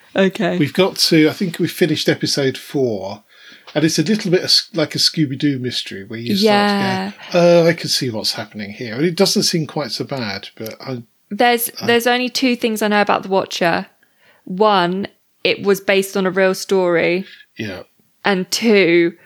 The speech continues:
Speaker 1: the ending isn't what you'd want the ending to be.
Speaker 2: That's what,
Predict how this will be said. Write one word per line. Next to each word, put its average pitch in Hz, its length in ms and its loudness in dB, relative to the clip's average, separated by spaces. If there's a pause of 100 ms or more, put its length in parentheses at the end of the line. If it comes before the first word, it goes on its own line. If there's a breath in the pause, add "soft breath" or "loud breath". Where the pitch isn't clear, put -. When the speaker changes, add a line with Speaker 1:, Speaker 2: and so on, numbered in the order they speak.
(200 soft breath)
Speaker 1:
the 214 160 2
ending 190 340 2
isn't 180 500 -2 (180)
what 185 200 0
you'd 170 200 0
want 170 180 -2
the 180 80 0
ending 170 380 -2
to 185 80 -6
be. 180 420 -2 (460 loud breath)
Speaker 2:
That's - 260 -4
what, 117 140 -2